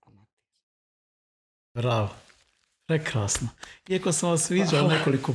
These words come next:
Speaker 2: puta na manifestacijama, a, istina, spremali ste neke druge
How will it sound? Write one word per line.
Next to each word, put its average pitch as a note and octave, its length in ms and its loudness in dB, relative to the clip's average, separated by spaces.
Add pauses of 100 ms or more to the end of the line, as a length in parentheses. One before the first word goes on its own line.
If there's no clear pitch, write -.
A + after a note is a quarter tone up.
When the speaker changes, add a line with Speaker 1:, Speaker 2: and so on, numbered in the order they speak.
Speaker 2:
puta D3 340 2
na B2+ 240 0 (320)
manifestacijama, C#3+ 920 0 (420)
a, C3+ 260 -2 (120)
istina, D3+ 380 2
spremali D#3 600 2
ste C#3 320 -2
neke C#3+ 300 2
druge C3 500 2